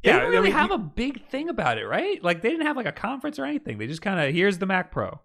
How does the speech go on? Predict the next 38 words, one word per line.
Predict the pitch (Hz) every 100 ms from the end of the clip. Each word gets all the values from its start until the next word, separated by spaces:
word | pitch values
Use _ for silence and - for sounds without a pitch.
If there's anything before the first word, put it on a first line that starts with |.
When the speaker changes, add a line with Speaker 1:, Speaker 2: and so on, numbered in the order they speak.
| _ _
Speaker 2:
Well, | 294
no, | 392 359
they, | 247
they | 190 262 254
talked | 240 320
about | 330 262
the | 233
Mac | 214
Pro | - 226 220
at |
one | 196 202
of |
their, | 196 185 185
like, | 196 160 -
you | 196
know, | 139
developer | 131 131 175 247 -
conferences, | - 123 117 110 - 110 123
but, | - 165 180
like, | 175
at | 185 185 180
that, | 214 233 175
they | 165
didn't | 185 185
mention | 185 190
a | 185
single | - 180 185
thing | 175
about | 175 175 139
Speaker 1:
Oh, | 139
Speaker 2:
gaming. | 131 107 -
Speaker 1:
they | 139 127
did, | 123 107
'cause | 120
I | 120
remember | 123 123 120
the | 113
screen, | - - 139 131 143